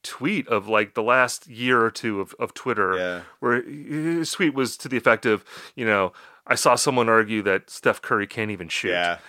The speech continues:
Speaker 1: This idea of, like, arguing with nobody.
Speaker 2: It's inventing a guy
Speaker 1: Um,
Speaker 2: and arguing with that guy. Like, that is,
Speaker 1: Yes,
Speaker 2: that is
Speaker 1: and, and
Speaker 2: Twitter.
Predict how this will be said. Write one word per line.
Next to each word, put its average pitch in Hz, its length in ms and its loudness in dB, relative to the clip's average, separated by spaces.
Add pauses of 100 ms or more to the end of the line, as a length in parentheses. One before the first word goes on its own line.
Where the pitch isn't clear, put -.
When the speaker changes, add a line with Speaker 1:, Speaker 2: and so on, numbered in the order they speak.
Speaker 1:
This 147 160 0
idea 160 220 4
of, 160 80 4
like, 139 180 4
arguing 120 520 4
with 98 160 -8
nobody. 95 440 0
Speaker 2:
It's 85 100 -2
inventing 135 420 6
a 135 100 8
guy 113 340 10
Speaker 1:
Um, 107 60 6
Speaker 2:
and 101 80 0
arguing 98 420 4
with 92 200 -6
that 85 240 0
guy. 78 380 -2
Like, 90 220 -4
that 110 220 6
is, 117 120 8
Speaker 1:
Yes, 170 200 10
Speaker 2:
that 123 180 8
is 151 140 2
Speaker 1:
and, - 80 0
and 190 80 4
Speaker 2:
Twitter. 98 640 -4